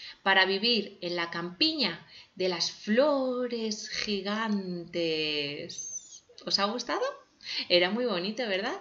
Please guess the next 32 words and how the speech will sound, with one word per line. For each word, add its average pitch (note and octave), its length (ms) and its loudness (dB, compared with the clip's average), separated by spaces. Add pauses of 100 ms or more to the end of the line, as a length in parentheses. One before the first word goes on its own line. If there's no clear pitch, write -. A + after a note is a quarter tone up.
Fijaos, G#3 380 0 (260)
aquí F3+ 220 -2
terminamos, A3 720 2 (380)
en G3 120 2
la G3 140 2
campiña A3+ 580 -2
de G3+ 120 -2
flores G#3 400 2
gigantes, G#3+ 580 -2 (220)
con G3 240 4
Nina B3+ 560 2
y F3+ 160 -2
Dino E3 240 4
Rex. F3+ 420 0 (500)
Bueno, F3+ 460 0 (560)
espero F3+ 340 0
que G3+ 60 0
os G#3 100 0
haya G3 160 4
gustado E3+ 360 0
mucho. F#3 380 -2 (340)
Yo F3+ 160 6
me F#3+ 80 4
voy G#3 120 6
a G3+ 80 4
quedar G3 260 4
jugando F#3+ 420 0
con F3+ 100 2
los F#3 180 -2
triángulos G3+ 420 4
que G#3+ 100 -2
tengo, B3 340 2